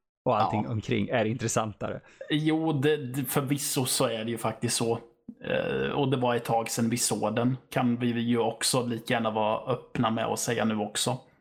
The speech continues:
Speaker 1: Ja,
Speaker 2: Mm.
Speaker 1: eh,
Speaker 2: Eh,
Speaker 1: mm.
Speaker 2: ja.
Speaker 1: Vi kan, vi kan ju säga det faktiskt att vi hade en svensk uppsättning av den, eh, uppe i Stockholm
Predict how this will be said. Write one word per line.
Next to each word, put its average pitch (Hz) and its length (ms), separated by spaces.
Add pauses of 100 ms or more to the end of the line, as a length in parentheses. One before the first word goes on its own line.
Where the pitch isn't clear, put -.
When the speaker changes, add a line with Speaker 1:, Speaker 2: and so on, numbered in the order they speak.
(220)
Speaker 1:
Ja, 185 460 (220)
Speaker 2:
Mm. 143 380
Speaker 1:
eh, 143 100 (500)
Speaker 2:
Eh, 131 480
Speaker 1:
mm. 131 320 (1000)
Speaker 2:
ja. - 220 (340)
Speaker 1:
Vi 170 120
kan, 196 160
vi 185 80
kan 202 120
ju 180 80
säga 196 260
det 220 100
faktiskt 147 220
att 143 140
vi 156 60
hade 151 380
en 247 140
svensk 233 540
uppsättning 120 500
av 107 160
den, 104 320
eh, 104 680
uppe 131 200
i 117 40
Stockholm 143 1080